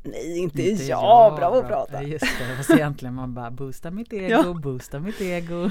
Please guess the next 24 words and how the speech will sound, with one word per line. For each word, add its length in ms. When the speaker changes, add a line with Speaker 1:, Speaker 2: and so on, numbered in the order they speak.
Speaker 1:
Precis, 260
och 240
visst 200
har 100
vi 140
hört 440
det 80
många 460
gånger 240
på 120
bröllop, 560
och 80
det 80
är 100
ju 100
liksom 300
en 200
rolig 460
grej 380
när 140
det 60
ska 140
hållas 380
tal. 560